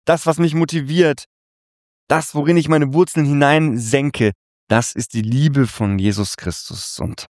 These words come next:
dann kann man wieder fragen, was ist Liebe? Wie sieht Liebe aus? Das haben wir hier auch in diesem Text gehört und reden wir immer wieder davon, dass die Liebe von Gott, die Liebe Gottes nicht etwas Unkonkretes ist,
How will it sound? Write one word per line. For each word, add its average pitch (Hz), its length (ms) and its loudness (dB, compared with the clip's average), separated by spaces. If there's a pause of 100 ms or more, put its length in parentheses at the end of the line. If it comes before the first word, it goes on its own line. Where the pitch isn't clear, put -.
(360)
dann - 120 -10
kann 90 140 -6
man 87 120 -4
wieder 87 180 -4
fragen, 95 360 -2
was 95 160 -2
ist 117 280 -6
Liebe? 117 300 2
Wie 123 140 2
sieht 127 260 -2
Liebe 117 320 2
aus? 139 360 4 (340)
Das - 200 -8
haben 131 160 0
wir 127 80 2
hier 117 240 2
auch 151 160 2
in 139 80 -4
diesem 127 220 -6
Text - 320 -2
gehört 151 320 4
und 143 100 2
reden 151 340 -2
wir 139 160 0
immer 170 280 2
wieder 196 200 4
davon, 156 440 2 (380)
dass 143 140 0
die 156 140 -6
Liebe 196 380 4
von 156 280 -2 (400)
Gott, 175 260 2
die 156 60 -2
Liebe 180 300 2
Gottes 170 520 0
nicht 196 180 -2
etwas - 300 -4
Unkonkretes 160 800 0
ist, - 300 -4